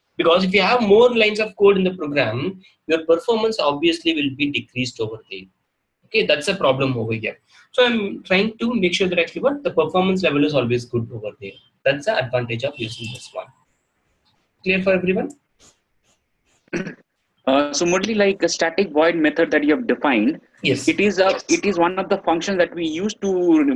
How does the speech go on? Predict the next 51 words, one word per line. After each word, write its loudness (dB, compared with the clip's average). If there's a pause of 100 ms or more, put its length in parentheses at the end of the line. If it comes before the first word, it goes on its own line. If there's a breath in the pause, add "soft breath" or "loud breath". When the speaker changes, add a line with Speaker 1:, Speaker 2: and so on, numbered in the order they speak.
(580)
Speaker 2:
to -4
move -2
the, 4
you 4
know, 4
the, 4 (160)
you 4
know, 2 (200)
to -2
make 2
it 0
simpler. 0 (380)
Speaker 1:
Yes. 6
Speaker 2:
In 4
a 2
sim-, -2 (400)
yeah. 2 (440 loud breath)
And 0
that -2
is, -6
this -14
is -10
the -6
static -4
method -2
of 2
defining 0
it. -10
Can -2
you -2
show 0
me -2
one 0
example -2
with -8
the 4
non-static -2
method, -4
please? -16
Speaker 1:
Yeah, 2
I'll 4
show 2
both. 0
I'll 2
show 0
both. -4
First, 2
I'll 2
execute -2
this -4
one. -4